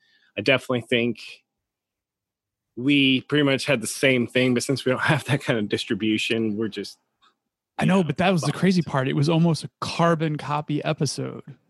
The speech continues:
Speaker 2: Like, they covered a lot of the same stuff. Joe, obviously, being friends with Alex, and actually, uh, who was his guest? That was
Speaker 1: Uh, Shooter Jennings.
Speaker 2: Shooter Jennings,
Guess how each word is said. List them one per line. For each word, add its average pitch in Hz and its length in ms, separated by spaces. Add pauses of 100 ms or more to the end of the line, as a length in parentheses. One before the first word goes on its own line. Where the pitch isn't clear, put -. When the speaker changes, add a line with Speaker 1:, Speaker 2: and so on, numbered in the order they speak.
Speaker 2:
Like, 147 380
they 165 100
covered 170 300
a 139 40
lot 139 280
of 156 60
the 143 80
same 139 260
stuff. - 400 (800)
Joe, 175 240
obviously, 147 420
being 135 220
friends 147 420
with - 320 (100)
Alex, 127 380
and 139 180
actually, 139 540
uh, 131 380 (360)
who 170 100
was 190 180
his 156 140
guest? 139 600
That 131 180
was 143 320
Speaker 1:
Uh, 127 380
Shooter 156 460
Jennings. 113 720
Speaker 2:
Shooter 180 340
Jennings, 160 360